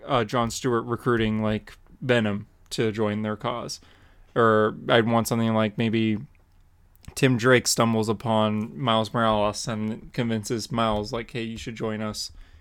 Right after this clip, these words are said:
in this fight." 'Cause I want, like, maybe, like, the last three, last two or three issues to be, like, a huge war between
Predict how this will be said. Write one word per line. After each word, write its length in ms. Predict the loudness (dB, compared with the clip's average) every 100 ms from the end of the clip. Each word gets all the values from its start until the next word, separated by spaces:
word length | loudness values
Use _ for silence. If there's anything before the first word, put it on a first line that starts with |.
| -12
in 100 | -8
this 120 | -8 -4
fight." 280 | -2 -4 -6 -20 -20 -20 _ _ -2
'Cause 120 | 2
I 60 |
want, 180 | 4 4
like, 180 | 2 0
maybe, 260 | 0 2 4
like, 160 | 2
the 180 | 0 2
last 280 | 2 2 -2
three, 280 | -4 -4 -4 -10 -6
last 320 | 0 0 -2
two 180 | -6 0
or 60 | -2
three 240 | 0 -2
issues 280 | -2 -4 -10
to 100 | -6
be, 100 | -2
like, 160 | -2 -2
a 60 |
huge 240 | -4 -6 -6
war 380 | -6 -2 -2 -2
between 440 | -6 -8 -8 -8